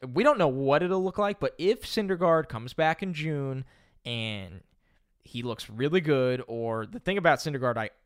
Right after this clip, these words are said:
always say is, and I know the sample size is small, but he was an absolute dog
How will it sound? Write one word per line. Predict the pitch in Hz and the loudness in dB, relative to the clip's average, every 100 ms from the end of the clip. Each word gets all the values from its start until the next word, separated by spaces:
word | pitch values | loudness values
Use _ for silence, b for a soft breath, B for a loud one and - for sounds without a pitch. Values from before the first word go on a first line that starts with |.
| - | -2
always | 143 147 143 123 | 2 2 2 -2
say | - 123 113 | -2 -2 -2
is, | 101 - | -6 -8
and | 107 | -10
I | |
know | 117 117 123 131 | -10 -4 0 0
the | 131 | -2
sample | - 127 113 | -4 -6 -6
size | 113 117 107 - | -6 -6 -6 -8
is | - | -10
small, | - 117 104 95 - b b b - | -10 -8 -8 -10 -14 b b b -8
but | 117 | -6
he | - 139 160 | -2 -2 0
was | 156 135 120 | 0 -2 -2
an | 110 _ | -12 _
absolute | 113 117 123 - - 123 113 113 113 - - - | -4 -2 -2 -4 -8 -8 -8 -8 -8 -10 -16 -8
dog | 117 110 104 92 | -4 -4 -6 -8